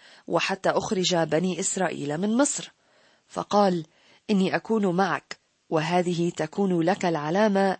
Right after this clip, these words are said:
أني أرسلتك. حينما تخرج الشعب من مصر تعبدون الله على هذا الجبل." فقال موسى لله:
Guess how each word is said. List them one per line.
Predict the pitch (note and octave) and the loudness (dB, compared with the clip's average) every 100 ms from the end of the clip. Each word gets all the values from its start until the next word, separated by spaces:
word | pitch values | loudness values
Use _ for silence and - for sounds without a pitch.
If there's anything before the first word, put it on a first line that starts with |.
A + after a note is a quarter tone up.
| - | -2
أني | F#3+ E3+ D3+ | 0 0 -2
أرسلتك. | D3+ - C3 C3 C3 - - _ _ _ _ | -4 -4 -6 -8 -12 -12 -20 _ _ _ _
حينما | - C4+ C4 G3+ F#3 D#3+ | -6 0 2 4 2 0
تخرج | - G#3+ - F3+ D#3 | 0 -2 -2 -2 -2
الشعب | D3+ - G#3+ F3+ E3 | 0 2 2 2 0
من | D#3+ D#3+ F#3 | -2 -2 0
مصر | A#3 - G#3 F3+ | 0 0 0 -2
تعبدون | D#3 G#3+ F3 E3+ E3+ F#3+ G3 | 0 0 2 0 0 0 2
الله | E3+ D#3 E3+ F3+ E3+ | 0 2 2 2 2
على | E3 D#3 D3 E3+ | 0 0 0 0
هذا | D#3+ D#3 E3+ D#3 | -2 -2 -2 -2
الجبل." | D3+ D3+ C#3+ - - _ _ _ _ | -2 -4 -6 -8 -12 _ _ _ _
فقال | - F#3 - G3+ F3 | -6 -2 2 2 2
موسى | F#3 G3+ - D#3+ | 0 -2 -2 -2
لله: | D#3+ E3 G3 G3+ | -2 0 2 0